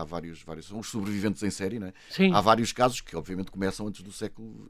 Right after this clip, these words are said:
Speaker 1: eh, do século
Speaker 2: Sim,
Speaker 1: vinte e um.
Speaker 2: claro, claro.
Speaker 1: Tem a ver mais com o momento, eh, da morte deles, eh, como, por
Speaker 2: Exatamente,
Speaker 1: exemplo, o,
Speaker 2: exatamente.
Speaker 1: o cosmonauta russo,
Speaker 2: O su-, exatamente.
Speaker 1: eh, que, que sobreviveu a uma série de coisas loucas, enfim, de, desde
Speaker 2: Um atentado,
Speaker 1: eh, um
Speaker 2: a,
Speaker 1: atentado, eh, o passeio no espaço
Speaker 2: o primeiro
Speaker 1: onde o fato correu mal, depois
Speaker 2: Exatamente.
Speaker 1: aterraram fora do sítio.
Speaker 2: Aterragem complicada. <laughs>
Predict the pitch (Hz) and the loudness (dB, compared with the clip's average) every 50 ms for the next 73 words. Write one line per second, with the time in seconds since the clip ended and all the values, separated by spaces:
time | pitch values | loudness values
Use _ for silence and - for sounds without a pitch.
0 | - 95 85 - 85 - 90 - - 92 90 110 135 135 127 131 127 113 117 - | -12 -12 -12 -12 -12 -12 -12 -12 -12 -6 0 4 4 6 8 8 6 6 6 2
1 | - - - - - 123 92 95 98 95 85 107 110 101 101 92 98 - - - | -2 -8 -14 -12 -4 0 2 2 2 4 4 4 4 6 6 6 4 4 2 2
2 | 113 113 117 120 113 110 123 123 123 - - - 117 101 85 95 87 85 82 95 | 2 2 4 4 6 6 6 6 6 2 -2 -14 -12 -8 -6 -6 -6 -4 0 2
3 | 95 110 110 104 - - - 101 120 117 110 - - 76 - 80 78 - 98 98 | 4 6 6 6 4 0 -2 0 0 0 0 -2 -6 -8 -8 -10 -8 -6 -6 -6
4 | 156 120 120 - 117 107 107 101 101 101 90 87 90 85 - 123 110 123 113 110 | -2 0 2 4 4 4 4 2 -2 -6 -8 -6 -8 -6 -6 -2 0 0 0 0
5 | 80 80 82 82 82 - - 107 117 101 98 117 113 113 117 113 110 - 110 98 | 0 0 0 0 0 0 0 0 0 2 4 4 6 6 6 6 4 2 -2 -2
6 | 98 95 90 87 92 117 - 123 123 113 131 - - - 123 120 127 120 113 120 | -2 -4 -6 -8 -8 -4 2 2 4 4 4 0 0 -2 -4 -4 0 2 2 4
7 | 120 127 117 123 120 - - 107 110 107 104 104 - - 101 98 - - - - | 4 4 2 2 0 2 4 8 8 8 8 6 2 -6 -6 -6 -6 -8 -10 -10
8 | - - - - 117 104 90 95 92 85 104 104 101 92 - 95 92 90 85 - | -10 -8 -4 -4 -4 -4 -4 -4 -2 0 0 2 2 0 0 0 -2 -2 -2 -2
9 | - 98 82 92 92 90 92 98 - - 110 95 87 90 - - - 78 64 62 | -4 -4 0 2 2 2 2 0 0 -2 -8 -6 -6 -8 -6 -6 -8 -8 -6 -8
10 | 78 71 78 78 92 139 135 143 135 - 135 117 - 131 131 156 165 151 139 135 | -12 -12 -14 -6 0 4 4 4 6 6 2 4 6 6 6 8 8 6 6 4
11 | 127 127 139 135 113 120 127 113 - 123 113 - - 143 147 143 135 117 127 117 | 4 2 2 0 2 2 2 2 2 0 0 6 10 10 10 10 10 6 0 2
12 | 117 117 110 107 98 - 120 113 - 123 123 117 113 107 - - 120 107 - 117 | 2 2 2 2 0 -2 -2 0 2 0 2 2 0 -2 0 2 2 2 4 6
13 | 135 139 139 139 131 123 113 - - - 156 131 107 110 104 110 127 139 147 143 | 8 10 10 10 10 8 4 4 0 -8 -6 -2 0 0 2 6 8 8 8 8
14 | 139 131 - 127 139 127 120 139 110 - - 127 131 127 127 117 - - 123 117 | 6 6 6 6 6 6 6 6 2 2 2 6 6 6 6 2 0 0 2 2
15 | 120 113 110 - - - 151 151 - - 139 135 127 - 127 127 135 123 135 - | 2 0 -2 -6 -2 -2 -2 -2 0 -2 -2 -2 0 2 4 6 6 6 6 2
16 | 143 120 135 123 - 160 170 - 135 | 2 2 2 0 -2 -2 -4 -4 -6